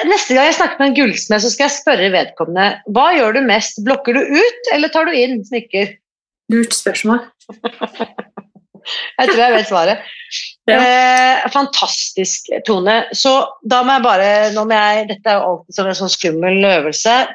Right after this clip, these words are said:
Speaker 1: og, men nå må jeg he-, ta på en kalkulator, rett og slett, for dette klarer jeg ikke å ta i hodet på, på direkten.
Speaker 2: Men det er
Speaker 1: Hundre komma fire minus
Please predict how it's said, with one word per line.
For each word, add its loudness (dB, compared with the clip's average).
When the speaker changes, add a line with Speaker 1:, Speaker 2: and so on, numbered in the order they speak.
Speaker 1:
og, 0
men 0
nå 2
må 2
jeg -8
he-, 0
ta 2
på -20
en -18
kalkulator, -6
rett -14
og -6
slett, -8
for -2
dette -4
klarer 0
jeg -12
ikke -2
å -2
ta -4
i -2
hodet -6
på, -2
på -2
direkten. -6
Speaker 2:
Men 2
det 2
er 2
Speaker 1:
Hundre 2
komma 2
fire 2
minus 2